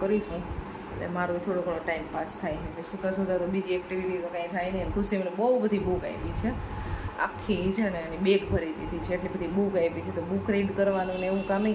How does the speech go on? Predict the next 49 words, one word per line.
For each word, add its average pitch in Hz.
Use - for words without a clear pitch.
કરીશ 180
દિવસના. 170
પણ 160
હવે 165
જોઈએ 196
આપણે 165
જેટલા 196
દિવસ 185
અહીંયા 180
રોકાય 190
એટલા 170
દિવસ 170
ટાઈમ 185
પાસ 180
તો 180
ફૂલ 190
કરવો 185
જ -
પડશે. 202
હમણાં 202
તો 196
બધા 208
લોકો 202
છે 254
એટલે 185
વાંધો 208
નહીં 240
આવે, 208
કોઈને 190
કોઈ 180
વાતચીત 185
કરવા 185
માટે 175
મળી 202
જ -
જાય. 202
પણ 175
સાવ 202
એકલા 214
હોય 220
ને 165
અત્યારે 175
બુક 202
વાંચવાનું 175
ને 175
એવું 180
બધું 180
કામ 180
થઈ 202